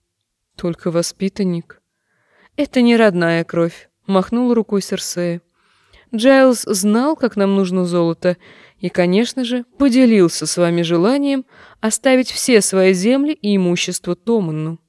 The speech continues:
Золото Росби пополнит казённые сундуки, а земли его и замок перейдут к кому-нибудь из её людей в награду за верную службу. Быть может, к лорду Уотерсу.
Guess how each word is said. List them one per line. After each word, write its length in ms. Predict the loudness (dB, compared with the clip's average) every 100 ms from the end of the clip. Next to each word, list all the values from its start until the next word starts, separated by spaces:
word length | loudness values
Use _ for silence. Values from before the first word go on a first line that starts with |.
| _ _ _ _ _ _ _ _ _ _ _ -8
Золото 500 | -2 2 0 2 2
Росби 420 | 2 2 0 -2 -4 -20 -20 -2
пополнит 560 | 0 2 0 0 -2
казённые 480 | 0 0 2 0 0
сундуки, 800 | -2 -2 -2 -4 -8 -12 -14 -14 _ _ _ _ _
а 160 | 2 2
земли 400 | 4 2 4 2
его 200 | 4 4
и 80 | 2
замок 560 | 2 2 0 -4 -6
перейдут 480 | 0 2 2 0 -2
к 20 |
кому-нибудь 600 | 0 2 2 2 0 -4
из 180 | -4 0
её 240 | 0 2 2
людей 440 | 0 0 -2 -4
в 120 | -2
награду 520 | 2 4 4 4 4 2
за 100 | 2
верную 400 | 2 0 -2 -4
службу. 600 | -6 -6 -8 -8 -10 -10 _ _ _ _ _ -20 -4
Быть 200 | -2 0
может, 380 | 0 0 -2 -6
к 100 | 0
лорду 340 | 2 2 0
Уотерсу. 600 | -2 -4 -6 -14 -14 -14